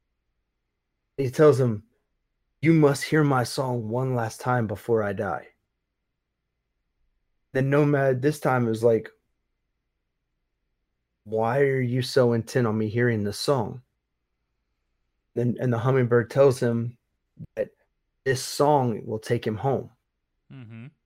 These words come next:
Speaker 2: Like, it will actually
Speaker 1: Take him home.
Speaker 2: Mm-hmm.
Speaker 1: So the nomad says, "Okay."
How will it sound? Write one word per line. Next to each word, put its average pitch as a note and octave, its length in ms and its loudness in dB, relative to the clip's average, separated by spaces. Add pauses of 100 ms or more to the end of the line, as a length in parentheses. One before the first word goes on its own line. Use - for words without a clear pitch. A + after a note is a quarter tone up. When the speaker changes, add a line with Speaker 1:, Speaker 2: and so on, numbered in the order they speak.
(420)
Speaker 2:
Like, A#2 240 -20
it B2+ 80 -18
will A#2 340 -16
actually A2 720 -18 (1000)
Speaker 1:
Take - 80 -2
him A2 80 0
home. C3 300 -6 (480)
Speaker 2:
Mm-hmm. A#2+ 240 -20 (880)
Speaker 1:
So E3 240 4
the C#3+ 160 4
nomad D#3 580 4
says, B2+ 360 -2 (420)
"Okay." C#3 340 2